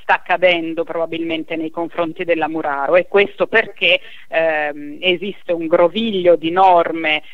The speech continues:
eh, prima approvate, poi di-,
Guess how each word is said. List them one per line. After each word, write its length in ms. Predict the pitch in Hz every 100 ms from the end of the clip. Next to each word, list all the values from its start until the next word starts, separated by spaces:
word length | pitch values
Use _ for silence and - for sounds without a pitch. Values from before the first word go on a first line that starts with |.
| -
eh, 260 | 147 147 143
prima 300 | 185 202 202
approvate, 1000 | 175 185 175 196 185 165 - 160 156 147
poi 720 | - 170 190 196 190 190 190 175
di-, 200 | 185 202